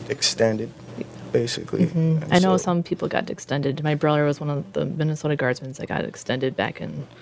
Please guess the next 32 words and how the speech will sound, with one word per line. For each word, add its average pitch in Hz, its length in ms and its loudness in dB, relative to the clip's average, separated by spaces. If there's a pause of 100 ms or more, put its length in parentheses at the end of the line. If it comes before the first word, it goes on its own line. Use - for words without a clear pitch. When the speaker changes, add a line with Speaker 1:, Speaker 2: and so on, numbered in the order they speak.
(280)
Speaker 2:
two - 80 -20
thousand 147 320 -4
five, 139 240 -2
two - 80 -6
thousand - 380 -2
six. - 520 -10 (800)
Was 180 140 6
there 202 120 8
anything 240 500 10
that 202 160 8
happened 180 580 6
there 160 460 8
that 143 480 4 (800)
you 170 260 2
felt 160 280 4
like 151 200 4
sticks - 340 -2
out 151 140 2
in 156 100 4
your 147 100 4
mind 147 460 2
that, 135 200 0 (460)
yes, 151 400 2
that 143 280 4
was 147 400 0 (140)
something 156 380 0
that 147 160 -2
still 147 220 -4
lingers 143 380 0
in 139 60 -8
your 135 100 -8
mind? 135 500 -6